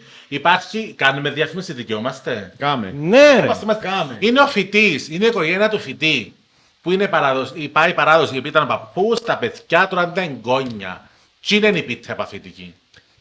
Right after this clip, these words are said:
Speaker 3: Ποια πίτα στη Λευκοσία;
Speaker 2: Γίνεται και παράγεται στην Πάφο, τε.
Speaker 1: Σε
Speaker 3: Ναι.
Speaker 1: φούρνο, στο δικό τους, είναι απέναντι από το Λύκειο Γκίκου, ήταν το βιβλιοπωλείο Ρητή Κυρίλλου, που είχαμε μέσα, όσοι ξέρουν που Πάφο.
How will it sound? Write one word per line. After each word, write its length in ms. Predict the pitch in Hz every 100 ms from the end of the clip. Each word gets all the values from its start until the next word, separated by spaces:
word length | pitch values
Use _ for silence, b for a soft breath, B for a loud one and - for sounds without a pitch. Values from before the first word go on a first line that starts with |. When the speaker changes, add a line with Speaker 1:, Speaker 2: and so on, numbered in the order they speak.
| -
Speaker 3:
Ποια 160 | 165
πίτα 320 | 165 202 - 202
στη 180 | -
Λευκοσία; 500 | 151 135 - 135 123
Speaker 2:
Γίνεται 280 | 143 - 214
και 140 | 175 160
παράγεται 400 | 139 185 190 175
στην 220 | - 139
Πάφο, 260 | 151 165
τε. 160 | 156 110
Speaker 1:
Σε 140 | -
Speaker 3:
Ναι. 220 | 135 113 123
Speaker 1:
φούρνο, 380 | 190 208 233
στο 180 | 214 196
δικό 400 | 147 131 156 196
τους, 320 | 214 254 262 - B B
είναι 240 | 196 208
απέναντι 340 | 170 202 208 180
από 100 | 143
το 120 | 147
Λύκειο 280 | 160 175 160
Γκίκου, 680 | 123 135 208 - 254 254 254 B
ήταν 320 | B 208 196 156
το 340 | 165 156 156
βιβλιοπωλείο 560 | 151 151 156 151 160 185
Ρητή 220 | 160 175
Κυρίλλου, 360 | 165 170 247 269
που 100 | 254
είχαμε 280 | 226 226
μέσα, 380 | 226 214 180 -
όσοι 160 | 123 113
ξέρουν 400 | - 123 117 117
που 80 | 104
Πάφο. 500 | 104 92 92 90